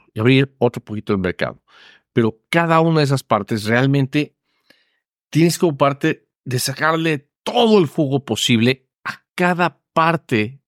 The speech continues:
de esos mercados que vas abriendo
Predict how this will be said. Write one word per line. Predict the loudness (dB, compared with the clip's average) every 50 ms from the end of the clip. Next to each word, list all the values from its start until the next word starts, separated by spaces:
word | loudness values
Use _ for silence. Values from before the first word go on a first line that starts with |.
| _ _ _ _ _
de | -8 -4 -2 0 0 -2
esos | -2 -2 -4 -4 -4 -6 -6 -6
mercados | -4 -4 -4 -4 -2 0 0 0 0 -2 -4 -4
que | -2 -2
vas | -2 -2 -2 -6
abriendo | -6 -4 -4 -4 -2 -2 -4 -4 -4 -6